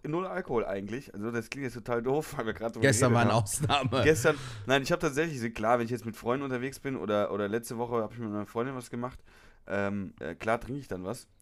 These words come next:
Speaker 1: Aber,
Speaker 2: Mhm.
Speaker 1: ähm, so unter der Woche jetzt so, w-, bei Auftritten nur noch alkoholfrei und ey, ohne Scheiß, ich merk, wie mir es richtig gut tut. Also, ähm,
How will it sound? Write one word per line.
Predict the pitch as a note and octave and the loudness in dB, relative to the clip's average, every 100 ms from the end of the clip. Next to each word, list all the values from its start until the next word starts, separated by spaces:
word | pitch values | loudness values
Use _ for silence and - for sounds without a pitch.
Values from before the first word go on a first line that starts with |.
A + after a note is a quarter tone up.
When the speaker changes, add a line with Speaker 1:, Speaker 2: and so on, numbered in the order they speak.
| _ | _
Speaker 1:
Aber, | G2+ G2 G2+ G2+ G2+ G2+ - | -4 0 2 2 2 2 0
Speaker 2:
Mhm. | F#2+ G2+ G2 | 0 4 2
Speaker 1:
ähm, | G2 F#2+ F2+ - - - - - | 2 -6 -8 -16 -20 -16 -14 -6
so | A2+ A2 | -2 -2
unter | B2+ B2 | 0 2
der | G#2+ | 2
Woche | A2 E3 F3 | 2 -4 -8
jetzt | - | -10
so, | - E3+ F3+ - | -6 -6 -6 -8
w-, | A2+ A#2+ | -6 -4
bei | A2+ A2 | 0 2
Auftritten | B2 D#3 D#3+ D3+ D#3 D#3 C#3+ E2+ | 2 0 -8 -8 -8 -8 -12 -8
nur | D3 | -6
noch | D#3 - | -6 -6
alkoholfrei | B2+ A#2 C#3+ D#3 D3 D3+ D#3 | -6 -4 -6 -6 -4 -2 -2
und | A2 | -6
ey, | - A#2+ A2+ - | -2 -2 -4 -6
ohne | C3+ D#3 | -6 -6
Scheiß, | - C#3+ D3 | -6 -6 -8
ich | A2+ C3 | -10 -6
merk, | C3 C3 | -6 -8
wie | A#2 B2+ | -6 -4
mir | C3 | -4
es | B2+ | -6
richtig | C#3 - | -14 -16
gut | D3+ | -16
tut. | - G2 E2+ - | -12 -12 -12 -12
Also, | F#2+ G#2 G#2 - | -8 -4 -4 -6
ähm, | F#2 F#2+ G2 F#2 | -8 -8 -8 -12